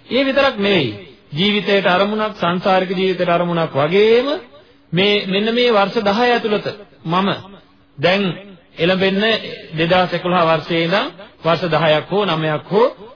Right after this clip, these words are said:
යම් කිසි කාලයක් අරමුණ වර්ෂ පහළොවක් හෝ ඒ වගේ වර්ෂ ගානක අරමුණක් ජීවිතයට ඇති කරගන්න ඕනේ. ඒ විතරක් නෙවෙයි,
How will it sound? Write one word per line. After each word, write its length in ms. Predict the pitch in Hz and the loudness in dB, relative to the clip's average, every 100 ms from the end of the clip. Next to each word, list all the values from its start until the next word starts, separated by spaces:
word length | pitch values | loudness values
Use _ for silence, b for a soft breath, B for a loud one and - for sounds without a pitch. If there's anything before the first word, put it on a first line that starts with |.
| _ | _
යම් 240 | 156 180 196 | 0 0 -2
කිසි 220 | 190 180 | -6 -4
කාලයක් 420 | 180 175 175 165 | 0 2 2 0
අරමුණ 280 | 165 160 214 | 0 -2 0
වර්ෂ 280 | 214 180 175 | 0 0 -2
පහළොවක් 520 | 180 170 175 165 160 - | -2 0 2 4 2 -2
හෝ 180 | 202 226 | -2 0
ඒ 140 | 202 | 2
වගේ 220 | 190 214 202 | 0 0 2
වර්ෂ 260 | 175 170 226 | 0 0 0
ගානක 440 | 185 196 226 240 | 2 4 2 0
අරමුණක් 440 | 233 190 196 196 185 | -2 -2 0 -2 -2
ජීවිතයට 340 | 175 175 170 | -2 -2 -2
ඇති 160 | 165 147 | -2 -4
කරගන්න 400 | 143 131 127 117 | -4 -4 -4 -6
ඕනේ. 240 | 110 104 - B B B - | -8 -8 -14 B B B -2
ඒ 100 | 202 | 0
විතරක් 340 | 240 247 233 | 2 2 0
නෙවෙයි, 420 | 202 202 202 185 | 0 0 2 2